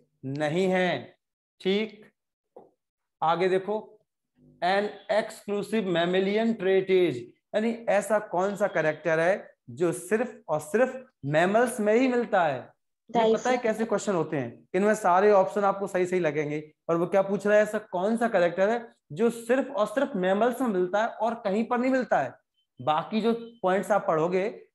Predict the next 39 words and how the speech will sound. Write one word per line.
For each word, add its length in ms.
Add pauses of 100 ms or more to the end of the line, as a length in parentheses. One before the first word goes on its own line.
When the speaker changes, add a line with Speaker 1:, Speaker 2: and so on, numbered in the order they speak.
(100)
Speaker 1:
वो 100
हम 180
में 180
भी 100
मिलेंगे 300
मैमल्स 400
में, 380 (140)
लेकिन 340
बाकी 400
एनिमल 300
ग्रुप 280
में 140
भी 80
मिलेंगे। 380 (340)
तो 60
क्वेश्चन 400
को 80
समझने 420
की 80
पहले 300
अप्रोच 500
सही 120
होना 180
चाहिए 240
आपको। 300 (360)
आपको 460
ऐसा 360
पॉइंट 360
ढूंढना 380
है 340 (400)
जो 240
सिर्फ 440
और 120
सिर्फ 400 (260)
मैमल्स 640
में 200
ही 200
मिलता 480
है, 400